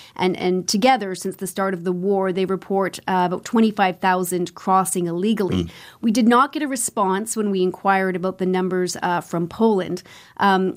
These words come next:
Speaker 1: but we do know that th-, those numbers, I mean, it's just part of the picture, because you would have to assume that some of the men aren't caught. Maybe they don't claim asylum right away. Maybe they transit through Moldova, uh, right into a,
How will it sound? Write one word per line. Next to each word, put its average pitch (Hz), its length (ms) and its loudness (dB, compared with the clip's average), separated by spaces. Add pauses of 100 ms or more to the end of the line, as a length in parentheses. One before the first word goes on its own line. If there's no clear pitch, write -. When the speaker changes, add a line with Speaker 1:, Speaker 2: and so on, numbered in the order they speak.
Speaker 1:
but 202 320 0
we 254 200 0
do 277 260 6
know 240 240 4
that 196 320 -4
th-, 220 220 0
those 208 200 4
numbers, 196 460 2
I 190 60 2
mean, 196 160 2
it's - 100 -6
just 226 260 -6
part 233 240 -2
of 190 120 -2
the 180 80 -6
picture, - 420 -8
because 180 380 0
you 196 60 2
would 190 100 0
have 240 220 -2
to 247 120 -4
assume 190 480 -2
that 175 240 -4
some 208 180 0
of 202 120 -2
the 208 80 0
men 180 420 0 (160)
aren't 202 240 2
caught. 190 420 -4
Maybe 196 260 0
they 185 180 0
don't 190 320 -2
claim 190 240 2
asylum 180 480 0
right 175 140 -4
away. 214 440 0
Maybe 185 240 -4
they 175 220 -4
transit 196 460 -4
through 233 160 0
Moldova, 202 680 0
uh, 180 160 0
right 190 200 0
into 185 260 0
a, 170 80 -4